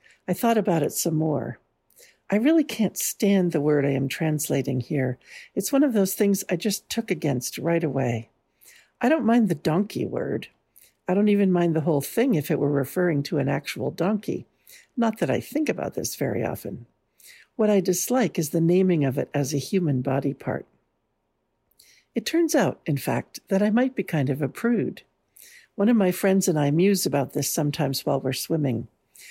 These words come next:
We both have New England backgrounds, and we wonder if Puritanism fuels our reluctance to talk about sex with anyone besides who we're having sex with.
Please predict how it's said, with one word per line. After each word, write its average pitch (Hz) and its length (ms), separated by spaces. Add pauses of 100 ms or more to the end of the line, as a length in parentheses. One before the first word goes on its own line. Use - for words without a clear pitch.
(220)
We 196 80
both 220 240
have 196 240
New 180 140
England 180 360
backgrounds, 139 760
and 175 120
we 185 140
wonder 190 500
if - 200
Puritanism 147 920 (300)
fuels 180 500
our 147 140
reluctance 143 680
to - 140
talk 170 260
about 147 280
sex - 520 (380)
with 208 180
anyone 196 360
besides 160 560
who 165 100
we're 143 140
having 131 320
sex - 360
with. - 200